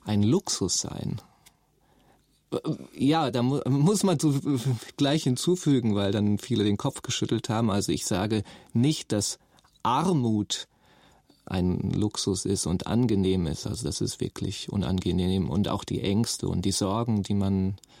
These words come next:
natürlich auch hat. Aber es gibt ein Leben, das nicht an den Kontostand gekoppelt ist. Es gibt Momente und Augenblicke,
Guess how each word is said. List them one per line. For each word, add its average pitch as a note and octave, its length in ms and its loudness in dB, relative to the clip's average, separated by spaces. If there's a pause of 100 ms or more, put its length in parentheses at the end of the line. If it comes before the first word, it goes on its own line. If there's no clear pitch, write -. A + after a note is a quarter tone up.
(300)
natürlich G#2 520 -2
auch - 400 -4 (220)
hat. - 280 -6 (380)
Aber D3+ 480 0
es - 260 -2
gibt - 360 -4
ein A#2 180 2
Leben, C#3+ 600 2 (520)
das - 300 -2
nicht D3+ 460 0 (200)
an A2 200 2
den B2 340 2 (500)
Kontostand A#2+ 1000 0 (380)
gekoppelt G2 520 -2
ist. - 180 -4
Es - 200 -2
gibt - 320 -2 (200)
Momente C3 640 0
und G#2+ 200 -4
Augenblicke, A#2+ 880 -2